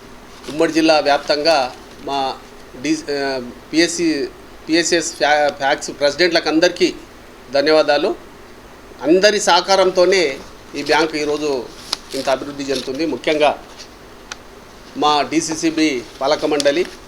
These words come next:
డైరెక్టర్లు అందరికీ, మా సిఇఓ అందరి సహకారంతోనే ఈరోజు బ్యాంకు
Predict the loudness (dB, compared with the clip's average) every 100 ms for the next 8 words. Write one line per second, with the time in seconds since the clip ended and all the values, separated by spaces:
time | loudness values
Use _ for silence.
0 | -20 -10 0 0 0 0 0 0 0 -2
1 | -4 -8 -12 -20 -20 -20 -20 -20 -20 -20
2 | -12 -10 -4 0 2 2 -2 -6 -20 -20
3 | -20 -20 -20 -20 -20 -20 -20 -20 -20 -10
4 | -4 0 2 2 2 2 4 4 4 2
5 | 2 4 2 2 -4 -10 -2 2 2 2
6 | 2 2 0 -4